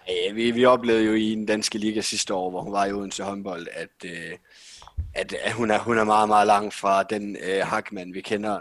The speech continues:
øh, hvis man går en, en, nogle år tilbage. Øh, det samme kan jeg sige om, øh, Isabella Gyldén. Det samme kan jeg sige om Jamina Roberts. Så, så de store navne er ikke de store spillere længere.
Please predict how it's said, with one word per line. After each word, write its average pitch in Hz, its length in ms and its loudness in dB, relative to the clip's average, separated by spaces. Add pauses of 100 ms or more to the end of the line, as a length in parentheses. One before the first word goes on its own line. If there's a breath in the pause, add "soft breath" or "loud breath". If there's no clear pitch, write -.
(120)
øh, 90 240 -4
hvis 90 220 -12
man 95 180 -12
går 101 200 -6
en, 95 300 -12
en, 92 140 -10
nogle 98 320 -10
år 98 180 -2
tilbage. 95 540 -8 (720 loud breath)
Øh, 95 380 -4
det 104 80 -2
samme 110 260 0
kan 113 100 -2
jeg 101 100 2
sige 110 260 2
om, 98 220 -2
øh, 95 260 -4
Isabella 101 400 -6
Gyldén. 101 580 -6
Det 95 120 -12
samme 101 200 -4
kan - 80 -6
jeg 98 80 -2
sige 104 180 -4
om 98 60 -10
Jamina 90 280 -12
Roberts. 92 640 -14 (260 soft breath)
Så, 101 320 2
så - 180 -2
de 107 180 -6
store 123 380 2
navne 117 500 0 (640)
er 98 160 2
ikke 107 360 0
de 95 160 -10
store 104 300 -4
spillere 104 380 0
længere. 87 320 -12